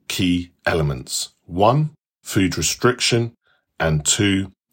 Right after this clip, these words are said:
intended weight loss. You need to eat less. You need to eat low fat. You need to cut out carbs. You need to count calories. This is all the language of food restriction.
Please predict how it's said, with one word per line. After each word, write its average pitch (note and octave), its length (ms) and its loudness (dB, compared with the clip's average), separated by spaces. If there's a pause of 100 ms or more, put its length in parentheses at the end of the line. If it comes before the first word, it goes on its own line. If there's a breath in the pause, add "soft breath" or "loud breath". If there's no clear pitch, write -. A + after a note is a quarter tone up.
(140)
intended E2 640 0
weight D#2 280 -2
loss. - 440 -8 (1200)
You G#2+ 160 2
need C3 260 6
to - 180 0
eat C3 260 2
less. - 520 -2 (260)
You E2+ 140 -6
need B2+ 260 2
to - 240 0
eat B2+ 280 2
low G2 280 2
fat. - 500 -2
You F#2+ 140 -2
need A#2 240 0
to - 240 0
cut - 320 0
out G#2+ 240 -2
carbs. D#2 500 -2
You F#2 80 0
need G#2 220 -2
to E2 140 -4
count B2 440 0
calories. D2 680 -6 (360)
This - 560 2
is F#2+ 180 0
all A2 200 2
the G2 140 0
language G#2+ 720 2
of G#2 160 -2
food E2+ 400 -2
restriction. D#2 680 -8